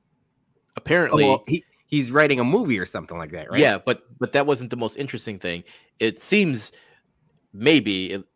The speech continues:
Speaker 1: sounds like he, he had a conversation with, um, Rick Hahn or someone in P R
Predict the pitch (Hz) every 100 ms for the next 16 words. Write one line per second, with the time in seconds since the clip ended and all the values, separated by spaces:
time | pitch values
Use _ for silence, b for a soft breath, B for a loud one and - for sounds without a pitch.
0 | - - 135 127 110 104 - - - -
1 | 123 107 - 113 104 117 107 104 98 92
2 | - 95 87 85 85 107 - 120 117 104
3 | 95 95 92 - 123 107 98 95 90 -
4 | _ - 113 107 98 85 85